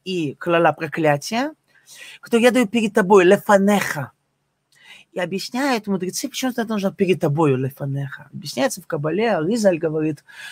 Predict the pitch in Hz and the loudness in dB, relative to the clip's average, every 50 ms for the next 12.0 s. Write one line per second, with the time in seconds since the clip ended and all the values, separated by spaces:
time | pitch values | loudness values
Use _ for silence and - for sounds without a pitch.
0 | - - - - - - 180 180 175 175 175 - 190 185 196 233 254 - - 208 | -18 -20 -20 -6 2 4 6 6 6 6 4 4 4 6 6 6 6 6 4 2
1 | - 190 165 170 160 - 185 196 214 202 - - - 196 185 180 - - 185 185 | 2 0 0 0 0 0 2 2 2 0 0 -2 2 4 4 4 4 2 0 2
2 | 180 180 185 175 127 107 - _ _ _ _ _ _ _ _ _ _ _ _ - | 2 0 0 -2 -4 -6 -10 _ _ _ _ _ _ _ _ _ _ _ _ -10
3 | 160 160 - - - 170 143 139 - _ _ _ _ _ _ _ _ _ _ _ | -8 -8 -6 -6 -6 -4 -6 -6 -10 _ _ _ _ _ _ _ _ _ _ _
4 | _ _ _ - - - - - - - - _ _ - 151 240 311 302 339 - | _ _ _ -20 -20 -20 -20 -20 -20 -20 -20 _ _ 2 4 4 4 6 4 4
5 | - 285 254 220 - 202 170 180 180 175 170 - - 170 156 156 214 254 240 214 | 6 6 6 4 2 2 2 2 2 2 0 0 0 0 2 2 2 2 2 0
6 | 190 175 170 156 156 156 - 156 151 - 175 196 247 254 - - 143 143 156 165 | -2 -2 -4 -6 -6 -6 -8 -8 -8 -6 -6 -8 -8 -8 -8 -8 -8 -8 -8 -10
7 | 180 202 _ _ _ - - _ - 143 175 185 226 208 - 190 143 139 - 156 | -12 -16 _ _ _ -20 -20 _ -8 -4 -2 -2 -2 -2 -4 -6 -8 -4 -2 -2
8 | 156 156 170 170 156 151 135 131 - - 135 127 120 117 120 - - - - _ | 0 0 0 0 0 -2 -2 -4 -4 -4 -6 -6 -6 -8 -12 -14 -18 -20 -20 _
9 | _ _ _ _ _ _ _ _ 120 _ _ - 180 180 190 190 185 - - - | _ _ _ _ _ _ _ _ -20 _ _ -10 -8 -6 -6 -6 -8 -12 -16 -20
10 | - _ _ _ _ _ _ _ _ _ _ _ _ _ - - - - - 156 | -20 _ _ _ _ _ _ _ _ _ _ _ _ _ -20 -20 -18 -10 -8 -8
11 | 160 - - 151 156 160 170 165 156 156 156 151 151 143 - - - 139 - | -8 -6 -8 -6 -4 -2 -2 -2 -2 -2 -2 -2 -4 -4 -8 -12 -20 -20 -20